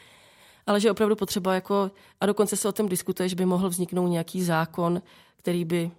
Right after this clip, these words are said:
vlastně, eh, je projednáván zákon o nějakých jako kulturních příspěvkových organizacích, aby vlastně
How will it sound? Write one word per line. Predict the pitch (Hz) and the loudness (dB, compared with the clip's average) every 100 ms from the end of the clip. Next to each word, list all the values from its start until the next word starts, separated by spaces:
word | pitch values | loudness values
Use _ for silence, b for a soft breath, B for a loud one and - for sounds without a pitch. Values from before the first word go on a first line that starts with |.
| - | -10
vlastně, | 165 170 185 170 170 - B B B - | -6 -4 0 -2 -2 -12 B B B -6
eh, | 175 175 160 160 _ _ _ b b b b b - | -2 0 -2 -8 _ _ _ b b b b b -4
je | 196 | -2
projednáván | 190 202 208 190 196 185 | 2 4 4 4 2 0
zákon | 180 165 - 180 | 0 0 0 0
o | |
nějakých | 185 180 185 | 0 0 -2
jako | 185 | -2
kulturních | 185 185 - 185 185 | 0 0 0 0 0
příspěvkových | - 185 - 180 180 190 | 0 -6 -4 -4 -2 -2
organizacích, | 175 165 180 175 180 - 180 175 - | -2 0 2 2 0 -2 -2 -4 -6
aby | 180 175 | -4 -2
vlastně | 165 - 175 | -4 -4 -4